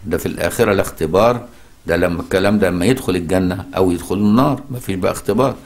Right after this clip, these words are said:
لكن وقت الحساب فيه، يوم يكشف عن ساق ويدعون إلى السجود"، ففي أمر أهو بالسجود، ففي أوامر في الآخرة هتحصل. فهمت؟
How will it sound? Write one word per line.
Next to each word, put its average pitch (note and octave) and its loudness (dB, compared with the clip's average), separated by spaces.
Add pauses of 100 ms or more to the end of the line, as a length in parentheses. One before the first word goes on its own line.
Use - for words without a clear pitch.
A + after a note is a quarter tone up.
(260)
لكن G2 -2
وقت G#2+ 0
الحساب A2 0
فيه، B2 2
يوم G2 2
يكشف G#2+ 0
عن F2+ 2
ساق A2 0
ويدعون G2 4
إلى G2+ 0
السجود"، A2+ -2 (380)
ففي G2 0
أمر B2 4
أهو B2 4
بالسجود، A#2 -4 (1040)
ففي G2 0
أوامر A2 2
في - -4
الآخرة C3 -2
هتحصل. D3+ -8 (720)
فهمت؟ F#2 -6